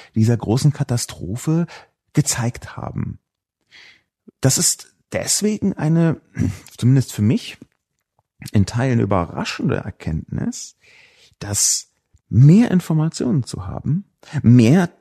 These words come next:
sogar Transparenz zu haben, das deute ich jetzt mal als wir wissen in der Öffentlichkeit mehr, es ist mehr zugänglich, dass das nicht zwingend dazu führt, dass weniger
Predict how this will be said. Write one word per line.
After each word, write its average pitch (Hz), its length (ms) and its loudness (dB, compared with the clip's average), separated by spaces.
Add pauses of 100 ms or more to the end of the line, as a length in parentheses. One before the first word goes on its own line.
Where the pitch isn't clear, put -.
sogar 120 320 0
Transparenz - 920 -6
zu - 200 -6
haben, 240 340 0
das - 400 -8
deute 95 300 -2
ich - 160 -8
jetzt - 240 -6
mal 98 180 0
als - 260 -8
wir 90 160 -2
wissen 107 240 -2
in 85 80 0
der 85 100 -2
Öffentlichkeit - 580 -8 (340)
mehr, 92 400 4
es - 140 -4
ist - 240 -8
mehr 85 200 -2
zugänglich, 104 680 -6 (500)
dass 113 160 -6
das 165 180 -2
nicht - 280 2
zwingend 214 400 -2
dazu - 180 -6
führt, - 240 -6
dass - 320 -8
weniger 165 640 -2